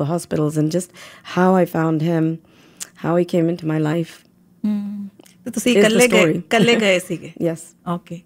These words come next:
Speaker 2: Husband
Speaker 1: Yeah.
Speaker 2: ਨਹੀਂ ਤੁਹਾਡੇ ਨਾਲ
Speaker 1: My
Speaker 2: ਗਏ?
Speaker 1: husband couldn't come because
Speaker 2: Mm.
Speaker 1: he also, he was planning to come
Speaker 2: Mm.
Speaker 1: after one month, but he had so much paperwork to do because we found my son within two
Speaker 2: Mm.
Speaker 1: weeks.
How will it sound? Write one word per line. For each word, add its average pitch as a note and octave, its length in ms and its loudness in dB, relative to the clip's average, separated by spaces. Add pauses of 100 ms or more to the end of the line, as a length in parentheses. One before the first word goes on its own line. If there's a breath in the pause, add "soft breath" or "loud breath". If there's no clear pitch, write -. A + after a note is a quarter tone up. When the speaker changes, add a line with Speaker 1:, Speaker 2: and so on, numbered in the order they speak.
(140)
Speaker 2:
Husband G3 180 2
Speaker 1:
Yeah. G#3+ 100 4
Speaker 2:
ਨਹੀਂ G#3 140 2
ਤੁਹਾਡੇ F#3+ 240 0
ਨਾਲ F#3 140 0
Speaker 1:
My G#3+ 80 4
Speaker 2:
ਗਏ? G#3 100 2
Speaker 1:
husband G#3 380 -2
couldn't G3+ 420 -4
come F3+ 200 0
because F3 460 0
Speaker 2:
Mm. - 320 -20 (120)
Speaker 1:
he F#3 340 0 (180)
also, F3+ 340 -4 (280)
he A3+ 100 0
was G#3+ 120 -4 (100)
planning A3 340 0
to F#3+ 140 -12
come E3+ 240 0
Speaker 2:
Mm. - 240 -6
Speaker 1:
after F#3 340 -2
one F3+ 240 -2
month, E3 320 -6
but - 340 -4
he E3+ 120 -2 (720 loud breath)
had F3+ 240 -2
so G3 120 -2
much F3+ 200 -6
paperwork F3+ 480 -2
to E3+ 60 -2 (100)
do E3+ 80 2 (420)
because E3+ 260 -2
we E3 120 0
found E3+ 260 0
my D#3+ 140 -2
son E3+ 200 -2
within D#3+ 300 -2
two E3+ 100 -2
Speaker 2:
Mm. D#3 120 -2
Speaker 1:
weeks. - 260 -8